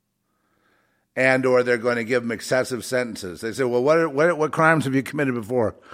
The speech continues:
"I never committed any crime. I just went there to see Trump. And then they opened the door, so I walked in."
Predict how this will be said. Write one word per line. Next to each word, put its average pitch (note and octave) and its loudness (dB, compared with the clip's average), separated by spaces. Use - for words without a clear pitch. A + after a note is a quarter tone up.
"I - -2
never E3 4
committed B2 0
any A2 -2
crime. G2+ -2
I G#2+ -2
just A#2 -4
went A#2 -4
there B2 2
to A2+ -8
see B2 -4
Trump. A#2+ -2
And G#2+ -10
then A2+ -2
they A#2 2
opened B2 0
the A2 -4
door, C3 0
so A2+ -4
I G#2 2
walked A2+ 0
in." G2+ -2